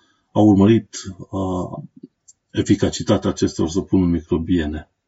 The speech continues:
De ce este relevantă discuția despre microbiom când vorbim de interzicerea săpunurilor microbiene? E bine, antimicrobiene. E bine, este vorba de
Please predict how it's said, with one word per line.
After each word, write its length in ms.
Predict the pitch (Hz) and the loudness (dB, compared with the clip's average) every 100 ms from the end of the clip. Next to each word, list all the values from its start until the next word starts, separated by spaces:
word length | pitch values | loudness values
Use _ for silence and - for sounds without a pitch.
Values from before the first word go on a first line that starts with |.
| _ _ | _ _
De 120 | 107 | -2
ce 140 | - | 4
este 240 | 131 117 120 | 4 6 4
relevantă 500 | 107 101 104 107 - | 6 4 4 2 0
discuția 1000 | 82 - - 87 - 95 90 90 87 85 | -2 -2 -2 -2 0 0 2 0 0 -2
despre 720 | 85 - - 95 92 90 87 | -2 -6 -2 2 2 2 2
microbiom 680 | 92 98 - 90 80 101 110 | 2 2 2 -2 4 4 4
când 200 | 113 95 | 2 2
vorbim 400 | 87 87 101 95 | 2 2 2 2
de 340 | 90 95 92 90 | 2 2 2 0
interzicerea 580 | 87 90 85 92 98 92 | 0 -2 -2 0 0 0
săpunurilor 680 | - - 92 90 90 90 82 | -4 -2 0 2 2 0 0
microbiene? 800 | 92 - 80 92 90 80 78 - _ _ - - _ _ _ | -4 -4 -4 0 0 0 -6 -10 _ _ -20 -20 _ _ _
E 80 | 95 | 0
bine, 280 | 107 135 120 - _ - | 4 6 6 2 _ -10
antimicrobiene. 880 | - 101 92 90 87 87 90 90 85 | -2 0 2 0 0 0 2 2 0
E 100 | 98 | -2
bine, 200 | 98 110 | 0 0
este 200 | 110 - | 0 0
vorba 420 | 98 107 98 101 92 | 0 2 2 2 0
de 240 | 95 95 | 0 0